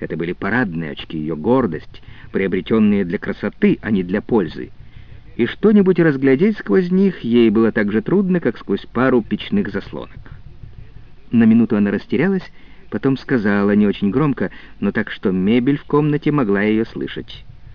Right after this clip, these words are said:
«Ну, погоди, дай только до тебя добраться». Не договорив, она нагнулась и стала тыкать щёткой под кровать, переводя дыхание после каждого тычка.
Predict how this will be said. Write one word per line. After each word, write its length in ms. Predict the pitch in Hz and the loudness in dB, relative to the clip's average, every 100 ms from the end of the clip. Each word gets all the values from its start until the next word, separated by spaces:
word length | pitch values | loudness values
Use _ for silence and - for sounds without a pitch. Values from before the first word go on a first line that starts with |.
| - - - - - - - | -18 -20 -20 -20 -20 -20 -14
«Ну, 280 | - - | -6 -4
погоди, 680 | - 135 151 147 90 95 95 - - - - - - | -2 -2 0 -2 -2 -4 -4 -8 -18 -20 -18 -16 -10
дай 360 | 80 113 185 | -4 0 2
только 300 | - 170 180 | 2 2 2
до 100 | 156 | -2
тебя 240 | - - 170 | -2 -2 0
добраться». 600 | 123 113 156 - - - - - - - - - - - - | 0 0 -2 -6 -12 -14 -14 -20 -20 -20 -20 -20 -20 -18 -4
Не 200 | 120 156 | 0 2
договорив, 580 | 123 117 156 226 - - - - - - - | 4 4 4 2 0 -16 -16 -16 -16 -16 0
она 160 | 123 117 | 2 4
нагнулась 440 | 107 170 254 240 - | 4 6 6 6 0
и 80 | 127 | -6
стала 300 | - 208 190 | 0 2 4
тыкать 320 | 202 190 175 | 2 2 0
щёткой 480 | - - 190 - 165 | 0 2 2 4 0
под 220 | 165 165 | 0 -2
кровать, 420 | 175 170 107 - | 0 2 2 0
переводя 380 | 110 107 107 104 | 0 2 2 2
дыхание 440 | 104 117 113 107 | 0 2 4 4
после 260 | 101 98 104 | 2 -2 -2
каждого 380 | 104 87 90 92 | -2 -4 -4 -4
тычка. 520 | 110 - - 76 | -4 -8 -8 -10